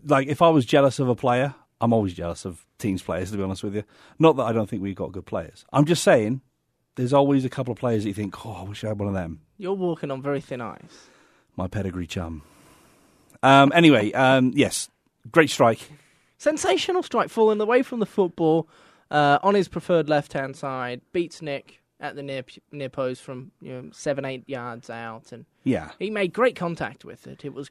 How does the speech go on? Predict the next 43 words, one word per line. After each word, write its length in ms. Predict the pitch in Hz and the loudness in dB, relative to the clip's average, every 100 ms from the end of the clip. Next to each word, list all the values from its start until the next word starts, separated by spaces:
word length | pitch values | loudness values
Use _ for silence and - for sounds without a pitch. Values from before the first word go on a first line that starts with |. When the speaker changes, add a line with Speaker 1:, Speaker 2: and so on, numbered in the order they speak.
| _ | _
Speaker 2:
it 60 | - | -18
was 160 | 135 165 | -14 -8
rather 260 | 170 143 | -6 -6
exquisite, 640 | 101 - - 131 127 92 _ _ | -10 -16 -12 -10 -12 -20 _ _
I 80 | - | 2
Speaker 1:
I'm 80 | 220 | 4
Speaker 2:
thought, 100 | - | 4
Speaker 1:
sure 180 | 247 233 | 2 4
Nick, 100 | 196 196 | 4 2
Speaker 2:
personally. 60 | 139 | 0
Speaker 1:
I'm 120 | 202 | -2
sure 200 | 208 214 | 2 2
Nicky 400 | 170 156 135 147 | 4 2 2 0
Romando 480 | 131 123 117 113 110 - | 2 2 0 0 -2 0
is 160 | 123 | 0
disappointed. 800 | 95 - - - 110 90 80 - - | 0 -4 -4 -6 -4 -6 -6 -12 -8
Speaker 2:
I'm 160 | - 233 | -8 -2
sure 160 | 190 | 2
he's 80 | 175 | 2
having 180 | 202 233 | 2 2
nightmares 400 | 269 320 294 202 | 0 2 2 2
about 200 | 143 107 | 0 -2
it 80 | - | -6
still. 220 | - - | -12 4
Speaker 1:
But 380 | 151 123 113 - _ _ _ _ _ _ _ _ _ - | 6 6 2 -6 _ _ _ _ _ _ _ _ _ -14
I 160 | - | -10
just, 280 | 120 127 - _ | -6 -6 -8 _
yeah, 460 | 123 107 104 101 98 - _ _ - | -6 -2 -2 -4 -8 -12 _ _ -10
I 80 | 117 | -8
just 200 | 117 - | -8 -6
can't 200 | 104 92 | -8 -8
be 120 | 92 | -10
that 220 | 90 87 | -10 -8
hard 220 | 98 92 | -8 -8
on 120 | 92 87 | -8 -10
him 140 | 87 | -10
about 300 | 85 87 90 | -8 -8 -8
it, 100 | 87 | -12
to 80 | - | -14
be 60 | |
honest 140 | 90 90 | -14 -12
with 100 | 95 | -14
you. 100 | 98 | -14